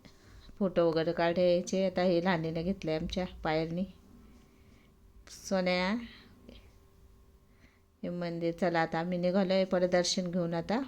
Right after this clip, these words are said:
मंदिर. चला, बाहेरचा आई, आई आहे, आईचे फोटो वगैरे काढ. चला, आता याचे पण फोटो काढायचे बाकी आहे, त्याचे फोटो काढू सगळ्यात शेवटी. पायलचे फोटो काढणार आहे.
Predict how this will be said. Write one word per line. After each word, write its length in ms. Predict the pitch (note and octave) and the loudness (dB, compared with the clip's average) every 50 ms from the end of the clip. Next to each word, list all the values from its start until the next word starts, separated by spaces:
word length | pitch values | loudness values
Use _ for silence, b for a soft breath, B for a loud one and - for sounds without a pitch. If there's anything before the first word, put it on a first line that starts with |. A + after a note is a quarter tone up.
| - | -2
मंदिर. 440 | A3+ F3+ F3 E3+ E3 E3+ E3+ E3 E3+ E3+ - B B B B B B B B - _ - - - - - - - - - - - - - - - - - - - - - | -4 -2 -2 -2 -2 -2 -2 -2 -2 -4 -8 B B B B B B B B -20 _ -20 -20 -18 -18 -18 -20 -20 -20 -20 -20 -20 -20 -20 -18 -18 -18 -18 -18 -18 -10 -8
चला, 240 | F3+ E3+ F3 F3 F#3 F#3+ - - - - - | -6 -4 -4 -4 -6 -6 -8 -12 -16 -12 -8
बाहेरचा 760 | - - F#3+ F#3 D#3+ E3 D#3+ E3 - - F3+ E3 D#3+ D#3+ E3+ E3 B B B B B B B - - - - - - - - - - - - - - - G#3+ | -4 0 2 4 4 4 2 0 -2 0 2 2 2 2 0 -2 B B B B B B B -20 -20 -20 -20 -20 -20 -20 -20 -20 -20 -20 -20 -20 -10 -6 -4
आई, 720 | F#3 F3 F3 F3 F3 F3 F3 F3 F3+ F3 F3 F3 F3+ F#3+ G3 - - | 0 2 2 2 2 2 2 0 0 0 0 0 0 0 -2 2 4
आई 300 | E3+ F3 F3 F#3 F#3 F3 | 6 6 6 6 6 6
आहे, 160 | F3 G3+ A#3 | 6 6 6
आईचे 360 | A3 F3+ F3 E3+ E3+ - - | 4 4 2 2 0 -2 -6
फोटो 320 | - - A3 - - E3+ E3 | -2 -2 -2 -2 0 -2 -2
वगैरे 220 | E3 E3 E3 E3 | -2 0 -2 -2
काढ. 300 | E3 - E3+ E3 E3 E3 F3 F3+ F#3 - - - - - b b b b b b b b b b b _ _ _ _ _ _ _ - - A3 - | -2 -2 -2 -2 -2 -4 -4 -6 -6 -10 -12 -20 -20 -20 b b b b b b b b b b b _ _ _ _ _ _ _ -12 -12 -10 -4
चला, 180 | - F3 F3 E3+ | -4 -2 0 0
आता 160 | E3+ E3+ F3 | 2 4 6
याचे 280 | F3+ F3+ F3+ F3+ - F#3+ | 6 6 6 4 2 0
पण 180 | G3 - A3 | 4 4 2
फोटो 280 | G#3 - A3+ G3+ - G3 | 4 4 2 4 4 4
काढायचे 420 | G3 F#3 F#3 A3 G#3+ G#3+ - G#3 | 6 6 8 8 6 6 6 6
बाकी 400 | F3+ F#3 G#3 - - G#3 G#3 G#3+ | 6 6 4 4 4 4 6 6
आहे, 140 | A#3+ C4 - - - - | 6 4 2 -2 -4 -2
त्याचे 220 | G#3 G3+ G3 G3+ | -2 0 2 0
फोटो 240 | G3 - A#3 G3+ G3 | 2 2 2 2 4
काढू 320 | F#3+ F#3+ F#3 F#3+ G3+ A3 A#3 | 4 6 6 6 6 4 2
सगळ्यात 340 | A#3 - A3 F#3 F#3 F#3 | 2 2 4 6 6 6
शेवटी. 340 | G3 - - F#3+ F#3 F#3 G#3 | 6 6 4 4 4 4 0
पायलचे 440 | G3 - A#3 G#3+ G#3+ G#3+ A3 A3 A#3 | 4 8 8 8 10 8 6 2 0
फोटो 260 | - B3 G#3+ F#3+ F#3+ | 0 0 0 2 2
काढणार 380 | F#3 G3 F3+ F3+ F#3+ F3+ F3+ F3 | 2 2 2 2 2 0 2 2
आहे. 140 | E3+ F#3 | 2 2